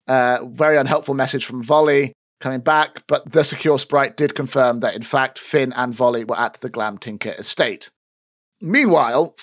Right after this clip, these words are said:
Volley and Finn got released from their handcuffs, thanks to their punk and rock sprite, and Finn started tinkering with the junk he bought from the market previously.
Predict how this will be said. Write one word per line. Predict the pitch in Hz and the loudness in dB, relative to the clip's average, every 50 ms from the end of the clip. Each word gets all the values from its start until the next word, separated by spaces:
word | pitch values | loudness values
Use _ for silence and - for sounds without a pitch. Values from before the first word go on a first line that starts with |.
| _ _ | _ _
Volley | - 190 190 190 185 | 4 4 6 4 2
and | 170 151 | 0 0
Finn | - 175 175 165 147 | 0 -2 -2 -2 0
got | 131 151 151 - | -2 -2 -2 0
released | 143 139 147 175 196 165 - | 0 0 0 0 -2 -2 -4
from | - 147 147 | -4 -2 -2
their | 143 131 | -2 0
handcuffs, | 139 151 160 156 135 - 123 151 175 - - - - - _ _ | 0 -2 -4 -4 -4 0 0 0 0 0 -4 -4 -6 -8 _ _
thanks | - 143 139 123 113 - | -2 -2 -2 -2 -6 -6
to | - 139 120 | -6 -4 -2
their | 123 120 120 117 - _ _ | 0 0 0 -2 -4 _ _
punk | - 151 143 123 - | -8 -8 -6 -6 -6
and | 131 123 | -6 -6
rock | 120 107 - - | -6 -8 -8 -10
sprite, | - - _ - 202 233 208 - - _ _ _ | -14 -10 _ 0 0 0 0 -2 -8 _ _ _
and | 160 160 147 | -2 -2 0
Finn | - 190 175 170 165 | 0 -2 -2 0 -2
started | 139 - 165 151 139 147 135 | -2 2 2 2 2 0 -2
tinkering | - - 147 135 - - 131 127 127 123 123 - _ | -4 -4 -4 -4 -2 -2 -2 -2 -2 -4 -8 -14 _
with | _ 113 131 123 113 - | _ -2 -2 -2 -2 -4
the | 131 | -8
junk | 117 - 127 117 113 117 | -2 -2 -2 -2 -4 -8
he | - 120 113 | -12 -12 -8
bought | - 110 104 113 - | -6 -6 -8 -8 -10
from | - - 104 104 | -10 -10 -10 -10
the | 101 95 | -8 -10
market | 98 90 87 - - - - _ | -10 -10 -12 -12 -14 -16 -16 _
previously. | - - 131 110 92 90 - - - 53 - | -8 -6 -6 -6 -6 -12 -14 -14 -16 -16 -16